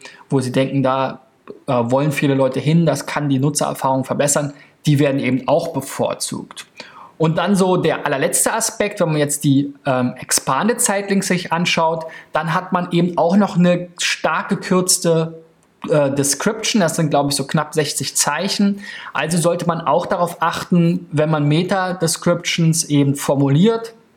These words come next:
dass man ganz am Anfang möglichst die relevantesten Sachen, ähm, und die spannendsten Sachen irgendwie nennt. Das ist generell immer zu empfehlen,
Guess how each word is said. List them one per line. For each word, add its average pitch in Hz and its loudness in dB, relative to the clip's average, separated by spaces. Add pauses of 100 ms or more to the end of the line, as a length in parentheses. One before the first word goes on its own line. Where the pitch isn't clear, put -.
(840)
dass 151 -2
man 165 -2
ganz 214 -2
am 170 -2
Anfang 156 0
möglichst 170 2
die 160 2
relevantesten 147 0
Sachen, 139 -2 (400)
ähm, 131 0
und 139 2
die 139 2
spannendsten 143 -2
Sachen 131 -2
irgendwie 139 2
nennt. 160 2 (300)
Das - 0
ist 165 0
generell 156 0
immer 247 2 (200)
zu - 2
empfehlen, 185 0